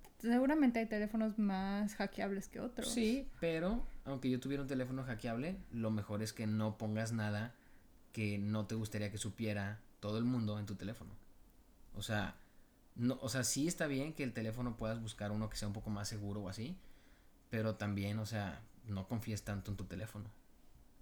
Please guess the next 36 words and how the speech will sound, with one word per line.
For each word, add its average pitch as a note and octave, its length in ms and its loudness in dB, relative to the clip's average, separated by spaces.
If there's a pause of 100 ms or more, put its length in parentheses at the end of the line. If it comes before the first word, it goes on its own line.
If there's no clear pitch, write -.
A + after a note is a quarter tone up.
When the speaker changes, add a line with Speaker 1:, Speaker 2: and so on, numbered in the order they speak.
(540)
Speaker 1:
Es A#3+ 60 0
nomás A#3 300 4
una A#3 160 6
herramienta, G#3 600 2
pero G#3 180 -2
no G3+ 120 0
es - 100 -4
tu - 160 -8
vida. G2+ 300 -2
Speaker 2:
Es A2 120 -2
una B2+ 140 2
herramienta, A2+ 400 2
pero G2+ 120 -2
no G#2 280 0
bases G#2+ 400 0
tu A2 100 -2
vida G#2+ 160 2
en G2+ 100 0
eso, A#2 220 -2
porque G#2 240 -4
cualquiera A2 460 -2
puede B2+ 160 2
accesarlo, A2 640 -2 (220)
hackearlo, G#2 640 0
robártelo. G2+ 460 -2
Speaker 1:
Pero C4 120 4
está B3 200 4
muy B3 180 6
difícil D4 540 -2
vivir A#3 260 2
sin C4+ 180 2
teléfono. A3+ 680 -2
Speaker 2:
No, A3 280 0
eh, - 140 -6
yo A#2+ 160 6
sé, F3+ 260 4